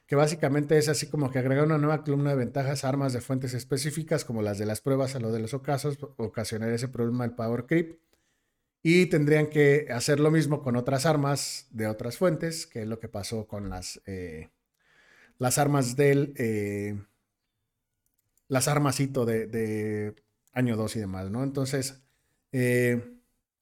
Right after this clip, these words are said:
entonces, esa es la razón por la que no pueden, eh, o no quieren hacer que estos, eh, perks sean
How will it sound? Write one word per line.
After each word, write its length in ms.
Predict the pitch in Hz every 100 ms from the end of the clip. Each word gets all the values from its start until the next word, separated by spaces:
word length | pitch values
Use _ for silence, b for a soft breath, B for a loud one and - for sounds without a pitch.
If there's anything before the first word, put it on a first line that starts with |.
| _ _ _ _ _ _ _ _ b b b b b
entonces, 300 | 147 185 185
esa 140 | 202 233
es 40 |
la 100 | 214
razón 220 | 175 165
por 120 | 180
la 100 | 175
que 100 | -
no 160 | 143 151
pueden, 340 | 165 160 156 156
eh, 640 | 127 110 107 110 110 - _ _
o 100 | 139
no 200 | 139 147
quieren 420 | 165 165 156 156
hacer 340 | - 123 147 139
que 100 | 151
estos, 420 | 143 143 131 -
eh, 640 | 127 120 113 110 107 104 98 -
perks 280 | 156 156 -
sean 600 | 151 135 123 127 B